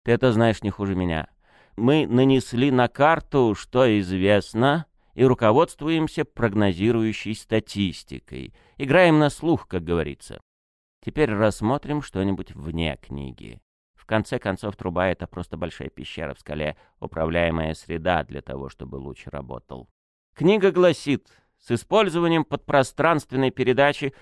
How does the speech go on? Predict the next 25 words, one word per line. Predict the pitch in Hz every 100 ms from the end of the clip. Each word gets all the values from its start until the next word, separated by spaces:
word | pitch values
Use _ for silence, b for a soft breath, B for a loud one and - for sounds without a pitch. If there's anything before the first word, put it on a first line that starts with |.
| b b
любое | 104 127 143 147
место | 135 147 143 -
во | 127 123
Вселенной | - 110 123 143 139 139
находится | 113 110 - 139 139 139 - 120
сразу | 107 - 135 139 117 131
за | 98 131
углом | 127 98 90 104 160 175 b b b -
по | 127
отношению | 110 - - 110 - 143 165 160 160
к | -
любому | 104 104 90 139 135
другому | 107 104 87 110 110
месту. | 110 98 82 - - 67 _ _ _ _ _ _
Это | 110 - 123 -
проклятый | - 120 123 139 143 120
способ | 104 - 143 147 - -
аналогичного | - 104 95 95 120 - 107 95 92
описания | - 92 - 104 90 85
того, | - 107 147 165 - _
чего | - 92 101
мы | 101
толком | 98 107 117 - - 110
не |
понимаем. | 107 - 98 92 85 82 73 73